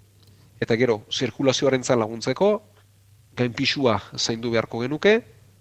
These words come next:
elikadura zaindu, ba, azukre azkarrak eta koipeak, e, ahal den gutxien hartuz, eta honetarako ere ariketa fisikoa egin. Eta gero, tabako ez da sekula ona, baina garai honetan are eta okerragoa da,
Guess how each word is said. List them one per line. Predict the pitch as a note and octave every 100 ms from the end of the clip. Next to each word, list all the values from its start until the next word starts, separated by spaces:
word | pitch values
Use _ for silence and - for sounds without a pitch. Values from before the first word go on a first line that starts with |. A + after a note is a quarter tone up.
| _ _ _ _ _ _ _
elikadura | C3+ B2 - B2+ B2
zaindu, | - C#3+ C3 G2+ - - - -
ba, | A2 A#2
azukre | - - - A#2+
azkarrak | - - C#3+ C3 A2 - - - -
eta | A2+ G#2+
koipeak, | A2+ G#2 C3+ A#2 -
e, | A2+ G#2+ G#2
ahal | - G#2+
den | A2+ A2
gutxien | A2 - A#2
hartuz, | B2 D3 A3 A#3 - - _ _ _ _ _ -
eta | A2+ A2+
honetarako | A2+ B2+ A#2+ A#2 - A#2+
ere | C#3 F3 -
ariketa | A2 A2+ B2
fisikoa | A2 A#2 A#2+ D3 C3
egin. | G#2+ G#2 - - _ _ _ - - - - _ - - -
Eta | B2+ A2
gero, | A#2 A2+
tabako | A2+ A2+ C3+
ez | -
da |
sekula | B2 C3 C#3+ C3+
ona, | C#3+ C#3+ A#2+ - -
baina | A2 G#2 G#2+
garai | A2+ A#2
honetan | A#2 A#2+ A#2+
are | A#2 A2+
eta | A#2+
okerragoa | - A#2+ A2+ B2
da, | D3